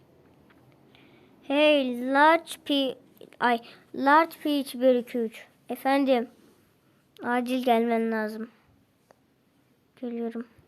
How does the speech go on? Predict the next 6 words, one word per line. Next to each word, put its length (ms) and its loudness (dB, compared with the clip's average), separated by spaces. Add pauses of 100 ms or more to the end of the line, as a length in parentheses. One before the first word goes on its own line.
(4000)
Sence 360 -2
biz 100 -6
seni 240 -2
nasıl 240 -4
bizden 300 -2
yaptık? 480 -10